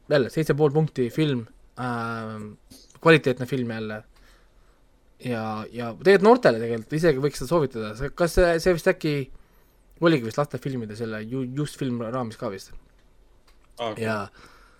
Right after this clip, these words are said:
Speaker 1: ja tegelikult noored võiks seda vaada-, vaadata küll vabalt. Mingi niisugune kuueteist, seitsmeteistaastased võiks vaadata ja mõelda, et, et äkki nende elu polegi nii halb. <laughs> Maailma lõpp ei olegi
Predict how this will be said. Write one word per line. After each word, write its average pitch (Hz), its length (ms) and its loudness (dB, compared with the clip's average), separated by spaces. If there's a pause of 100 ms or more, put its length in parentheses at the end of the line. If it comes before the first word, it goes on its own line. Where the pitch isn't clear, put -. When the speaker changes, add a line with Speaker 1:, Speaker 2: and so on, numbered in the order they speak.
(280)
Speaker 1:
ja 139 200 6
tegelikult 190 260 4
noored 190 160 6
võiks 135 180 0
seda 170 140 2
vaada-, 160 160 4
vaadata 156 320 0
küll 151 100 -4
vabalt. 110 440 -6
Mingi 117 200 -10
niisugune 123 300 -8
kuueteist, 117 420 0
seitsmeteistaastased 117 760 -8
võiks 104 240 -6
vaadata 151 420 4 (480)
ja 123 80 -4
mõelda, 131 460 4 (160)
et, - 180 -14
et - 300 -8
äkki 131 180 -2
nende 131 220 -2
elu 131 120 -2
polegi 123 280 -2
nii 107 80 -12
halb. 104 240 -12 (460)
<laughs> 123 420 -8
Maailma 127 320 6
lõpp 151 240 4
ei 151 80 12
olegi 123 260 2